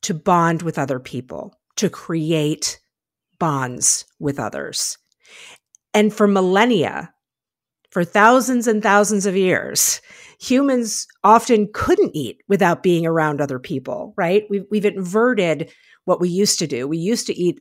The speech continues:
with other people all the time, and now we're increasingly, every time there's a survey taken, people are eating alone more and more often. Um, and if you're hunting and gathering, um,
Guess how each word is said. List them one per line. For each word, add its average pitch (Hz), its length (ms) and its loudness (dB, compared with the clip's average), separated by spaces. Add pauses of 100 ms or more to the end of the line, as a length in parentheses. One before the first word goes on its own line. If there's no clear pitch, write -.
with 165 240 -2
other 165 240 0
people 170 300 -2
all 147 120 2
the 139 80 -2
time, 208 440 2
and 165 120 -2
now 165 520 0
we're 165 220 -4
increasingly, 165 1160 -4
every 196 300 -2
time 180 240 -4
there's 151 180 -2
a 131 60 -8
survey 214 420 -2
taken, 139 600 -8 (360)
people 202 240 -2
are 175 140 0
eating 170 240 0
alone 160 680 0 (120)
more 151 240 0
and 147 100 -2
more 139 200 0
often. 131 600 -2 (960)
Um, 175 380 6
and 220 160 4
if 233 200 2
you're 214 300 2 (140)
hunting 302 560 0
and 196 140 2
gathering, 156 680 2 (480)
um, 190 300 4